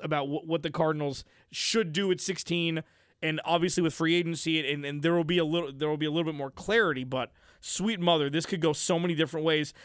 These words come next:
And when it comes down to it, Steve Keim doesn't know what he's doing. So it's another monkey wrench into the whole thing of what the Cardinals should do and what Steve Keim will choose to do. Um, we're, we're gonna keep it positive here next segment.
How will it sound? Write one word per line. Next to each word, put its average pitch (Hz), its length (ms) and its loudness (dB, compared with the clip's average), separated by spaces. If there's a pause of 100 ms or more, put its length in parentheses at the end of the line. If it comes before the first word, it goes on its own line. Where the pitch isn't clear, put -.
(100)
And 190 120 2
when 208 100 6
it 233 80 2
comes 220 180 2
down 254 260 4
to 226 160 6
it, 240 200 6 (1700)
Steve 277 280 4
Keim 302 160 8
doesn't 262 180 6
know 262 100 10
what 277 100 6
he's 208 140 0
doing. 226 420 4 (160)
So 226 240 6
it's 220 100 2
another 233 320 4
monkey 208 400 2
wrench 170 300 2
into 175 160 -4
the 175 100 2
whole 208 200 4
thing 240 280 2
of 151 260 2 (220)
what 185 160 4
the 202 60 6
Cardinals 196 380 2
should 240 360 0
do 143 400 0 (320)
and 175 140 2
what 185 140 2
Steve 214 220 2
Keim 180 420 2 (200)
will 175 200 4
choose 262 520 4
to 156 100 -2
do. 131 360 2 (400)
Um, 143 400 2 (580)
we're, 170 200 2
we're 226 200 2
gonna 269 140 4
keep 226 160 0
it 196 100 0
positive 180 460 2
here 175 120 2
next 170 240 0
segment. 151 380 0